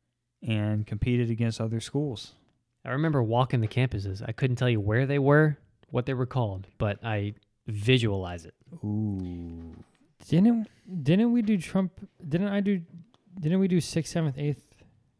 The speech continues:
Speaker 3: and ninth grade?
Speaker 2: Sixth through eighth, I did.
Speaker 3: Okay, so I did do four years.
Speaker 2: You did four, four years, and he's a year over us.
Speaker 3: Yeah. But I didn't, like,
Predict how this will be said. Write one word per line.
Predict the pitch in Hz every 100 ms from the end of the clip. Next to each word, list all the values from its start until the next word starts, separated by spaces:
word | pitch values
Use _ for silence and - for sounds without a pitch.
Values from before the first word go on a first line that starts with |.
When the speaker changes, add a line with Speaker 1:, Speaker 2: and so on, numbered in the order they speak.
| _ _ _ _ -
Speaker 3:
and | 127
ninth | 139 143 -
grade? | 143 143 127 _ _ _ _ _ - -
Speaker 2:
Sixth | - 127 -
through | 104 104
eighth, | 110 -
I | 104
did. | 104 107 110 _ - 156
Speaker 3:
Okay, | 127 107
so | 101 110
I | 113
did | 104
do | 92 104 -
four | 104
years. | 101 107 - -
Speaker 2:
You |
did | 123 123
four, | - - _ -
four | - 147 156
years, | 139 135 110 104
and | - 120 - _ _
he's | - 139
a | 123
year | 113 120
over | 131 107 -
us. | - _ _ _ _ _ _ _ _ _ _ _ _ _ _ _ -
Speaker 3:
Yeah. | 107 98 _ _ _ _ _ _ _ -
But | 120
I | 139
didn't, | 196 185 147
like, | 156 147 127